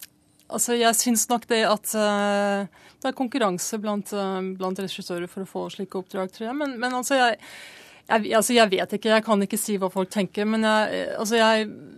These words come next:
det er klart at hvis man vinner en Oscar, så, så setter jo det et slags sånt, ehm, stempel på det man har gjort. Ikke nødvendigvis på det man gjør i fremtiden. Det er sånn som man må bare vise at man, eh, at man kan,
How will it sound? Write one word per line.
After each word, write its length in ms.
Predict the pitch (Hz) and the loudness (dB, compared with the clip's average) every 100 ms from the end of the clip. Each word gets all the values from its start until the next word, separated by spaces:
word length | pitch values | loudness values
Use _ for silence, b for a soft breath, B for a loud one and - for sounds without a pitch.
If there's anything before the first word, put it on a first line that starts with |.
| - - | -18 -18
det 360 | - - 208 233 | -18 -12 2 2
er 80 | 226 | 6
klart 200 | 202 226 | 4 4
at 60 | 226 | 0
hvis 180 | 226 233 | 0 0
man 160 | 226 214 | 2 4
vinner 320 | 180 180 202 | 2 2 2
en 140 | 202 | 2
Oscar, 320 | 180 - 233 | -2 -4 -4
så, 380 | - 226 220 220 | -2 -2 -2 -4
så 200 | - 226 | -4 -4
setter 380 | 220 190 - 208 | -2 -4 -4 -4
jo 80 | 202 | -2
det 100 | 190 | -2
et 80 | 185 | -2
slags 240 | - 202 190 | -4 -4 -2
sånt, 260 | 190 190 | -2 -4
ehm, 480 | 196 190 190 190 196 b b b b _ _ - | -4 -4 -4 -4 -8 b b b b _ _ -8
stempel 640 | - - 185 175 - 294 | -6 -2 -2 -2 -4 -4
på 160 | 277 247 | 0 0
det 160 | 208 208 | 2 2
man 140 | 226 226 | 0 -2
har 240 | 202 220 | 0 -2
gjort. 560 | 233 294 - _ - - b b b b | 0 -6 -8 _ -14 -14 b b b b
Ikke 300 | - - 208 | -12 -4 0
nødvendigvis 560 | 214 185 170 175 180 - | 2 0 0 -4 -4 -4
på 80 | - | -6
det 160 | 180 165 185 | -4 -4 -4
man 300 | 180 185 175 - | -6 -8 -10 -10
gjør 300 | 190 170 175 180 | -8 -6 -6 -6
i 40 | |
fremtiden. 560 | - 170 - 180 170 180 | -6 -8 -8 -10 -6 -6
Det 140 | 175 180 | -6 -6
er 140 | 175 | -8
sånn 160 | - 165 | -10 -10
som 220 | - 170 | -10 -12
man 140 | 165 170 - b b b b b b b b b 196 | -10 -14 -18 b b b b b b b b b -12
må 80 | 185 | -8
bare 300 | 175 180 175 | -6 -6 -6
vise 240 | 175 - 175 | -8 -8 -10
at 100 | - | -14
man, 220 | 196 - | -16 -14
eh, 140 | - 202 - _ _ b b b _ 208 | -16 -16 -20 _ _ b b b _ -12
at 80 | 190 | -8
man 140 | 180 | -6
kan, 160 | 170 | -6